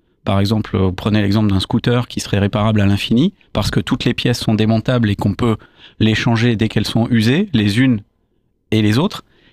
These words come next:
eh bien, ça nécessite de changer de modèle comptable, par exemple. Parce que, euh, vous allez avoir des comptables, des pièces que vous allez pouvoir amortir sur trente ans. Aujourd'hui, dans le plan comptable en France et partout dans le monde,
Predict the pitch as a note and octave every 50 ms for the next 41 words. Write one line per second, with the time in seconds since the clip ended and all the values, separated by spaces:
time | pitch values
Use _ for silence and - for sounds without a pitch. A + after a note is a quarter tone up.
0 | _ - G#2+ G#2 A#2+ D#3 E3+ - - A#2+ A2 A#2 B2+ B2+ - - B2+ B2 - -
1 | F3 F3+ - - - A2 G#2 A#2 - - - C#3+ C3+ B2+ B2 D#3 E3+ D#3 B2+ A2+
2 | A#2+ B2 C#3+ D3+ C#3+ - - F3 F3+ E3+ - F#3 F3 D3 A2+ G#2 - G#2+ G#2 G#2
3 | G#2 G#2+ G#2+ G#2+ - _ _ _ - A2+ G2+ G2 - - C#3+ C#3+ E3 F3 - -
4 | - - _ _ - A2+ G#2+ G2+ G#2+ A2+ A2 A2 A2+ A2+ A#2+ A#2+ G#2 G2+ - -
5 | A#2 - - F#3+ F#3 - - - A#2 A2 A2+ G#2+ G#2 G2+ G2 F#2+ - - F#3+ G3
6 | - - - A2+ G#2 A3 A3 D3+ G#2 - B2 A#2+ A#2+ A2+ A2 A2 - - - F#3
7 | F#3 F3+ - _ _ _ _ _ _ _ - - - - B2+ - - - E3 D#3+
8 | - F3 E3 D3+ - - B2 A2+ G#2 C3 C3+ D#3 G3 F#3 D#3 B2 A#2 A#2+ - F3
9 | E3 D#3+ - D#3+ D3 D3 - D#3+ D3 C#3 A#2 G#2 - - B2+ D3 C#3+ - - A2+
10 | G2+ - A2+ - - C#3+ B2 A#2 A#2 A#2+ C#3+ F#3 G3+ F#3 B2